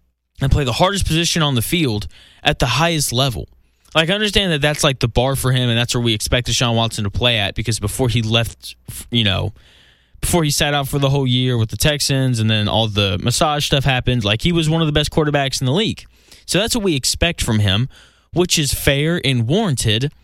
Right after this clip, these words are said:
when he's in rhythm. Okay? And for me, this is just the Ben Simmons story all over again. Okay? Like, let's, let's look at Ben Simmons and Deshaun Watson. Let's put them side by side. Okay? Both guys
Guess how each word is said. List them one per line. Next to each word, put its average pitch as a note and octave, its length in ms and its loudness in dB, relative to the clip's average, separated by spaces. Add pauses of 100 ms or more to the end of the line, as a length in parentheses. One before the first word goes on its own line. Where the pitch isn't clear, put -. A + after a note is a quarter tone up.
(360)
when D#3+ 180 0
he's E3 300 0
in D3+ 320 2
rhythm. - 320 0 (1200)
Okay? D3 440 0
And D#3 180 0
for D#3 120 -2
me, F#3 440 0 (640)
this C4 200 0
is F#4 140 -4
just C4+ 240 -2
the G3 80 0
Ben G3+ 240 2
Simmons G#3+ 400 2
story D3 480 0
all G3+ 240 2
over F#3+ 300 0
again. F2+ 300 -4 (600)
Okay? C#3+ 480 0 (280)
Like, F#3 200 2
let's, A#3 280 0
let's A#3+ 160 0
look A#3 100 0
at E3+ 80 0
Ben G3+ 160 2
Simmons F#3+ 340 0
and C3+ 120 0
Deshaun D3+ 300 0
Watson. B2+ 320 0
Let's A#2 120 0
put F3+ 160 -2
them C#3+ 140 0
side B2+ 240 0
by G#2 100 0
side. D#2+ 240 -2
Okay? G#2+ 200 0
Both A3+ 340 0
guys A2 580 -2